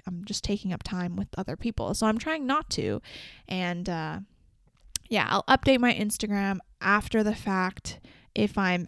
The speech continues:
at, like, a, if I wanna put a geotag or, like, a location. I also have, um, been trying not to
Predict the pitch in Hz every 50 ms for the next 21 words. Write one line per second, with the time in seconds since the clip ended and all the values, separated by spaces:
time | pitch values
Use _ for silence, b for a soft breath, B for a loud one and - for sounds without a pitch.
0 | - - 190 190 - - 185 185 185 - 190 175 160 151 143 - - 208 - 208
1 | 190 185 185 190 190 - - - 185 180 - - - 170 156 170 190 - - 240
2 | 247 262 269 285 277 214 202 185 170 110 147 - - - - 202 202 - - -
3 | - - - - - - 285 320 349 370 381 381 B B B B B B B B
4 | B - 208 202 - _ - 220 226 240 233 - - 226 220 226 226 - 214 208
5 | 208 214 - 214 196 190 185 180 170 165 - - _ _ _ _ _ - - -
6 | 214 208 196 185 185 180 175 175 165 - - _ _ _ _ _ _ _ _ _
7 | _ _ _ _ _ - _ _ _ _ _ _ _ _ _ _ _ - - -
8 | 202 208 220 254 285 269 226 196 196 - - - - - 240 226 220 220 214 214
9 | 214 208 208 208 208 202